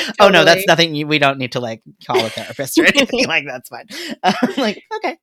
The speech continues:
Speaker 2: That's awesome.
Speaker 1: But anyway, jumping out of art and, uh, into,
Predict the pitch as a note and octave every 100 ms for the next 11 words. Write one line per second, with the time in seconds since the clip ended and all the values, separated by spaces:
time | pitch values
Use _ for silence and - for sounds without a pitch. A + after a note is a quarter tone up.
0 | _ G3 F#3 E3 E3 F3 F3 G#3 G#3+ F#3
1 | A#3 E4 D#3+ D3+ D3+ F3 F3 A3 F#4 A3
2 | - A3 C#4 F3+ E3 D#3 - E3 D#3 D#3+
3 | D#3+ D3 C3+ C#3 A3+ - D3+ C3+